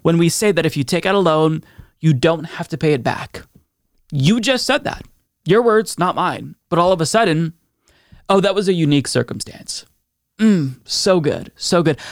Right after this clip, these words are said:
I will never not enjoy exposing these hypocrites. So I've done this multiple times this week, but we have to do it again. It's that good.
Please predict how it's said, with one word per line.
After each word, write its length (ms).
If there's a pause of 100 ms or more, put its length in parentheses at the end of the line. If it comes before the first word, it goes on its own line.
(100)
I 120
will 120
never 280
not 400 (100)
enjoy 600 (340)
exposing 720
these 200
hypocrites. 640 (120)
So 260
I've 180
done 200
this 220
multiple 420
times 400 (100)
this 320
week, 280
but 180
we 120
have 200
to 100
do 140
it 60
again. 260 (260)
It's 220
that 240
good. 380